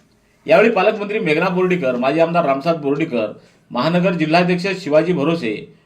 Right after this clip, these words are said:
उद्योग आघाडीचे प्रदेशाध्यक्ष प्रमोद वाकोडकर, ग्रामीण जिल्हाध्यक्ष सुरेश भुमरे,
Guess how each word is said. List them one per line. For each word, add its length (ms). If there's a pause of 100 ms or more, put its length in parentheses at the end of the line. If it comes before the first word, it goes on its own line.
(140)
उद्योग 260
आघाडीचे 340
प्रदेशाध्यक्ष 560
प्रमोद 340
वाकोडकर, 580
ग्रामीण 340
जिल्हाध्यक्ष 400
सुरेश 280
भुमरे, 360